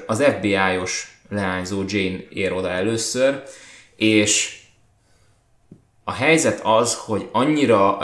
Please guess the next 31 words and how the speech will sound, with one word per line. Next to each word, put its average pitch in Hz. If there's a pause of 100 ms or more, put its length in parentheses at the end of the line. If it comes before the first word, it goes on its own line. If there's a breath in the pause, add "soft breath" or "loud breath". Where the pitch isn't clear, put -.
rá 110
van, 95
ö, 90 (520)
rá 113
van 98
pörögve 104 (160)
a 104
nyomokra, 104 (120)
az, 101
hogy 101
minél 110
hamarabb 98
letudja 98
ezt 92
az 95
egészet, 98
hogy, 101 (240 loud breath)
hogy 101
a 101
nyomokat 113
minél 113
jobban 104
összerakja, 107
fedjék 110
egymást 98
a 98
sztorik, 107 (240 loud breath)
hogy 101
okokozatilag 104
ez 90
kijöjjön, 120